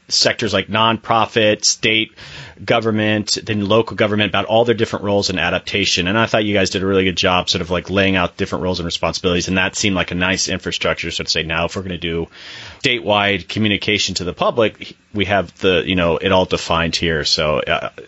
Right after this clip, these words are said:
it, it was really kind of impressive how you broke it down. Just, uh, you know, one more question here, and I, I wanna leave people with some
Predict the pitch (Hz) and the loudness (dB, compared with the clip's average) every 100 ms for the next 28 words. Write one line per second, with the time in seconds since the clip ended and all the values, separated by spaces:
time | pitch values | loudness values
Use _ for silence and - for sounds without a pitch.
0 | - 90 - 87 87 85 87 82 - 82 | -4 -2 -2 -2 -2 0 0 0 -2 -4
1 | 80 - 80 - - 78 76 73 73 71 | -4 0 0 0 -2 -4 -4 -6 -4 -2
2 | 80 78 76 - - 143 202 202 165 170 | -2 -2 -6 -10 -6 0 0 2 0 2
3 | 165 214 403 - 247 233 170 143 139 139 | 4 4 2 0 0 0 0 2 4 4
4 | 143 135 151 175 175 180 175 147 - | 2 4 4 4 0 -4 -6 -4 -4